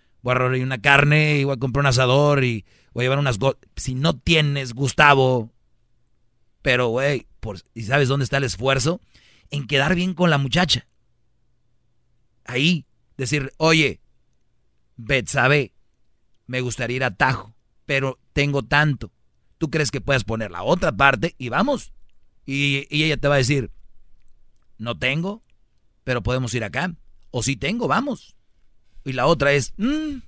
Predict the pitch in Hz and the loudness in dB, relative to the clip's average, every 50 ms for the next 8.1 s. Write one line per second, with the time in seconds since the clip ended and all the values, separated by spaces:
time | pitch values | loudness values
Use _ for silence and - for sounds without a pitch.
0 | - - - - - - - - - 156 160 - - 170 170 160 143 135 127 - | -20 -20 -20 -20 -20 -20 -20 -8 -4 -4 -4 -2 0 0 0 0 0 -2 -2 -2
1 | - 165 160 143 131 - - - - - - - - - _ _ _ _ _ _ | 0 0 0 0 -4 -6 -12 -20 -20 -20 -20 -20 -20 -20 _ _ _ _ _ _
2 | _ _ _ _ _ _ _ _ _ _ _ _ _ _ _ _ _ _ _ _ | _ _ _ _ _ _ _ _ _ _ _ _ _ _ _ _ _ _ _ _
3 | _ - - - - 135 131 135 143 147 139 - - 120 101 92 - 104 104 123 | _ -14 -12 -8 -4 0 0 2 2 0 -2 -4 -4 -6 -6 -6 -4 -4 -2 0
4 | 143 131 104 117 127 135 131 117 92 - - _ _ _ _ _ - 117 127 135 | 0 0 0 0 0 0 -2 -4 -6 -10 -14 _ _ _ _ _ -12 -10 -8 -8
5 | 139 131 139 147 - - - 147 143 131 120 101 101 _ _ _ _ _ _ _ | -8 -8 -8 -8 -10 -8 -8 -8 -8 -8 -8 -12 -14 _ _ _ _ _ _ _
6 | - 120 - - 151 147 139 143 151 - - 123 104 101 - - 110 120 135 139 | -14 -12 -8 -6 -4 -2 0 0 0 0 -2 -4 -4 -4 -4 0 4 6 6 8
7 | 139 131 104 90 117 110 90 113 110 110 123 127 113 107 104 107 123 131 135 131 | 6 4 2 0 -4 -8 -8 -10 -6 -4 -4 -4 -4 -6 -8 -6 -4 -2 -2 -2
8 | 123 110 | -2 -4